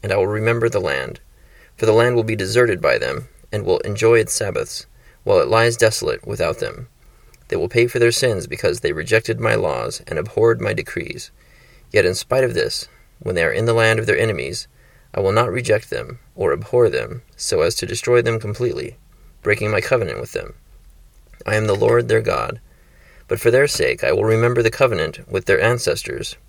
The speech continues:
whom I brought out of Egypt, in the sight of the nations to be their God. I am the Lord. These are the decrees, the laws, and the regulations that the Lord established on Mount Sinai between himself and the Israelites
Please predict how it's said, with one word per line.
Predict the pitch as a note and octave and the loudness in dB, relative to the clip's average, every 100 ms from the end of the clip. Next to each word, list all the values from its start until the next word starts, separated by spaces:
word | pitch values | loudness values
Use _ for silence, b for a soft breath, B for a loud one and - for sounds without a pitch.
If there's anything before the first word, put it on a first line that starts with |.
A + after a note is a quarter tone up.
| - - | -20 -8
whom | G#2 | -4
I | D#2+ | 0
brought | D#2+ G#2 - | 2 2 2
out | G2+ G2+ | -2 -2
of | |
Egypt, | G2+ - - - - - | -2 -4 -8 -10 -14 -8
in | |
the | F#2+ | -6
sight | - A#2 C3 | 0 2 2
of | A#2+ | 0
the | A#2+ | 0
nations | A2 F#2 G#2+ A2+ | 0 0 -4 -4
to | - | -6
be | - | -6
their | D2 D#2 | -2 -2
God. | E2 D#2+ - A#2+ b b b b b b G#2 | 0 0 0 -8 b b b b b b -4
I | G2 | -2
am | F2+ | -2
the | G#2+ | 0
Lord. | G#2+ C2 - - - - - - - b b b b - | -2 -2 -8 -16 -20 -20 -20 -20 -20 b b b b -6
These | B2 C#3 | -4 -2
are | - | 2
the | A2+ A#2 | 2 0
decrees, | - - B1 - - - | -2 -4 -4 -6 -12 -4
the | G#2+ | 0
laws, | F#2 A2 A2+ B2 A#2 | 2 2 2 0 -2
and | - | -4
the | G#2 | 0
regulations | G#2 A#2 A#2 A#2 - D#2+ - | 2 4 6 6 4 -6 -8
that | - | -8
the | - | -4
Lord | G2+ A2 A#2+ | 2 4 4
established | A#2+ C3+ B2+ A#2 - | 2 0 2 0 -2
on | G2 | -4
Mount | D#2 C#2+ | -2 -4
Sinai | - A#2+ A2 A1+ A#1+ b b b b | -2 -2 0 -4 -6 b b b b
between | - - F#2+ G2+ | -10 -2 0 0
himself | G2+ - C3+ C3+ - - | -2 2 2 2 -6 -12
and | F#2+ | -6
the | F2 | -2
Israelites | A2 A2+ D2+ G#1+ A1+ - | -2 0 -2 -2 -4 -8